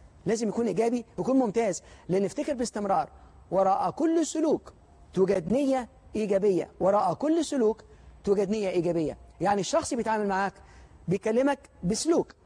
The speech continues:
لكن وراء هذا السلوك في نية إيجابية. لو ركزت على النية هتلاقي نفسك تبقى من أقوى الناس في فن الاتصال. لو ركزت فقط على السلوك هتخش قدامه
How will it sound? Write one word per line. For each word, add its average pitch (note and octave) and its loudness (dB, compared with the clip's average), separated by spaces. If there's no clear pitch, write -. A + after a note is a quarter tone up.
لكن G3 0
وراء G3 2
هذا C4+ 0
السلوك C4+ 0
في G#3+ -2
نية A3+ 0
إيجابية. F3+ 0
لو E3+ 4
ركزت A#3+ -2
على C4 0
النية A3+ -2
هتلاقي G3 -4
نفسك G#3 -4
تبقى F#3 -2
من - -6
أقوى C#4+ -2
الناس B3 -2
في F3 -4
فن G3+ -2
الاتصال. F#3 -4
لو F#3 4
ركزت F#3 0
فقط D#4 -2
على A3+ -2
السلوك A3+ -2
هتخش A3 -4
قدامه A3+ 0